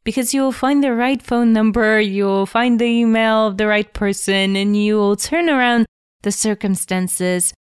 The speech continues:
so that you can meet the right guy. If this is not happening, reach out to us with your personal problem, and we'll do a separate episode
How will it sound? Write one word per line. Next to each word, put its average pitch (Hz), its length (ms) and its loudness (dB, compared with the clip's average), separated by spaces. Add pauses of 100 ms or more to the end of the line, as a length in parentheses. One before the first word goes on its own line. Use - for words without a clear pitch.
(140)
so 185 140 -6
that 175 200 -8
you - 80 -20
can 180 300 -4
meet 214 240 0
the - 140 -10
right - 260 -14
guy. - 360 -12 (520)
If 214 160 -6
this 311 220 -2
is 269 80 -2
not 262 200 2
happening, 269 580 -2 (260)
reach 277 240 0
out 214 160 0
to 190 140 -4
us 175 280 -2
with 196 260 -6
your 240 160 -2
personal 214 440 -2
problem, 185 500 -4 (460)
and 226 260 2
we'll 220 220 2
do 208 160 -2
a 202 60 -2
separate 202 520 -4
episode 160 580 -6